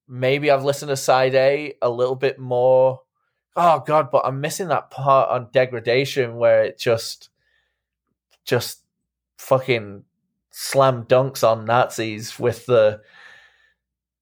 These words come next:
lyrical content and the way it's delivered with the smashing drums. Uh, I'm going side B.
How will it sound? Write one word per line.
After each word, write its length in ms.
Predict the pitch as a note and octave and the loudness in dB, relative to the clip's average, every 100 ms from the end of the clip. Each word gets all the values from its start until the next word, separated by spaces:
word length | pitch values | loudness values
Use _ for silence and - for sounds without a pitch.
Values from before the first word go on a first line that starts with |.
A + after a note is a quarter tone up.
| _ _ - | _ _ -4
lyrical 380 | A#2+ A2+ A#2+ | 0 0 -2
content 580 | A2+ - A#2+ A#2+ A#2+ A2+ - | -2 0 0 0 0 0 -2
and 140 | A2+ | -4
the 60 | G#2+ | 0
way 240 | A2+ A#2 | 0 0
it's 160 | G2+ - | -2 -6
delivered 480 | G#2+ A2 A2 A#2 | -4 -2 -2 -2
with 220 | A2+ G#2+ - | -4 -6 0
the 340 | A2+ G#2+ G#2 _ _ _ _ _ _ _ _ | 0 2 -2 _ _ _ _ _ _ _ _
smashing 680 | - - C3+ A#2 G#2 A2+ G#2+ | -10 -6 0 0 0 -6 -6
drums. 500 | A2+ A2+ A2+ B2 - _ _ _ | 0 0 0 -10 -18 _ _ _
Uh, 440 | A#2 A2+ A2 G#2+ G2+ - _ _ _ _ _ _ _ _ | 0 2 4 2 0 -8 _ _ _ _ _ _ _ _
I'm 120 | C#3+ D3+ | -6 -2
going 160 | D#3 | -2
side 280 | C3+ B2+ A#2+ | 0 0 0
B. 280 | A2 G2+ | -2 -4